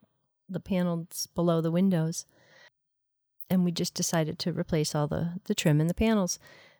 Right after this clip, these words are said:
And he said, "Well, what about finger jointed, you know, trim? It'll cost a lot less." And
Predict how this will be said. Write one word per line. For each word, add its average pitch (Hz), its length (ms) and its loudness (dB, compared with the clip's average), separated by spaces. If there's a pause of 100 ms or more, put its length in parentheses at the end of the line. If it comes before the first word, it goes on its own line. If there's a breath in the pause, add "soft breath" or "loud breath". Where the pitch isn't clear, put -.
(140)
And 175 420 0
he 190 100 -4
said, 180 180 -2
"Well, 262 200 0
what 285 260 2
about 311 320 2
finger 285 260 4
jointed, 202 440 0 (220)
you 196 140 -2
know, 185 160 2
trim? 247 400 2
It'll 180 180 -2
cost - 360 -2
a 185 60 0
lot 220 240 2
less." 233 440 0
And 165 220 -2